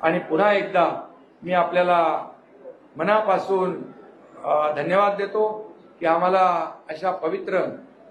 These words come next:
कार्यासाठी, कार्यक्रमासाठी आपण बोलावलं. हा आमच्यासाठी भाग्याचा दिवस आहे. आणि म्हणून पुन्हा एकदा सगळ्यांना मनापासून धन्यवाद.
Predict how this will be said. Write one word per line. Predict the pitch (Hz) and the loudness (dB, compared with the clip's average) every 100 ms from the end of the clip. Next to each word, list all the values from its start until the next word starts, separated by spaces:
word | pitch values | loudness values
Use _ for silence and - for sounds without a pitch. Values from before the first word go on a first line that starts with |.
| - - | -16 -2
कार्यासाठी, | 165 175 190 190 185 190 196 190 - - - - - | 0 2 2 0 -2 -2 -6 -6 -10 -16 -20 -18 -2
कार्यक्रमासाठी | 143 156 196 190 190 180 185 190 185 - - - - | 0 2 0 0 0 0 0 -4 -6 -12 -20 -20 -2
आपण | 151 156 175 151 | 0 2 0 2
बोलावलं. | 170 190 196 202 - - - - - - - | 2 2 2 -2 -6 -14 -20 -20 -20 -20 -4
हा | 160 175 | 2 2
आमच्यासाठी | 175 190 185 185 - 185 175 160 170 - | 2 -4 -2 -2 0 0 2 0 -4 -6
भाग्याचा | 131 135 180 190 196 | -4 0 0 0 0
दिवस | 190 190 190 | 0 0 2
आहे. | 190 196 - - - - - | 0 -2 -4 -12 -18 -20 -6
आणि | 165 | -2
म्हणून | 165 180 208 208 - - - - - - | 0 2 0 -2 -10 -18 -20 -20 -14 -2
पुन्हा | 175 226 | 2 4
एकदा | 214 185 180 | 2 0 -2
सगळ्यांना | 175 170 170 | -2 -2 -2
मनापासून | 165 160 190 190 165 170 160 156 - 143 | -4 -2 0 0 -2 0 0 -2 -6 -4
धन्यवाद. | 143 170 185 | 0 2 2